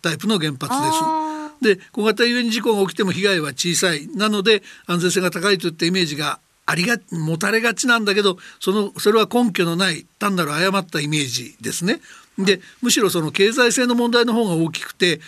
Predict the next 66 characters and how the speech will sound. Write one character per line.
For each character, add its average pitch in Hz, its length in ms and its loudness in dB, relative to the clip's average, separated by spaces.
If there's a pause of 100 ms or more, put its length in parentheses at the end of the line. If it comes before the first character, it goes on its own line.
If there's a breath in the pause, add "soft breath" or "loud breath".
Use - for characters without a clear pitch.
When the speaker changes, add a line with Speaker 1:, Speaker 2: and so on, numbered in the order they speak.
(200 loud breath)
Speaker 1:
以 226 80 0
前 226 180 2
に 185 240 2
夜 220 180 2
の 175 140 -2
兄 185 140 0
弟 190 200 2
番 202 180 0
組 160 160 -4
に 139 60 -6
ご 135 160 -6
出 165 260 -4
演 160 140 0
い 156 40 -8
た 175 120 -2
だ 165 120 0
い 156 100 -2
た 170 260 0 (180 loud breath)
鈴 185 320 -4
木 208 240 -4
達 190 280 -4
次 196 160 0
郎 143 120 -2
さ 131 140 -4
ん。 - 100 -12 (220)
こ 180 100 2
の 180 80 2
方 190 160 0
は 170 140 0 (220 loud breath)
旧 202 160 0
原 170 260 -4
子 208 100 0
力 190 300 0
委 196 80 2
員 185 80 -2
会 151 220 -4
の 147 100 -4
委 160 60 0
員 175 80 0
長 180 160 2
代 196 180 2
理 170 60 2
を 143 80 -2
務 170 240 -6
め 156 60 -4
た 156 200 -2
専 170 180 -2
門 170 140 -2
家 170 140 -2
の 165 100 -4
方 160 340 -2
で 135 140 -10
す 147 160 -8
が、 165 120 0
Speaker 2:
は 143 80 0
い。 - 20 -20 (280 loud breath)
Speaker 1:
鈴 175 220 -6
木 - 60 -8
さ 208 120 -6
ん 233 80 -4
は、 208 240 2 (240 loud breath)
え 143 180 -2
ー、 - 20 -10
現 185 420 0
存 220 240 4
の 226 260 4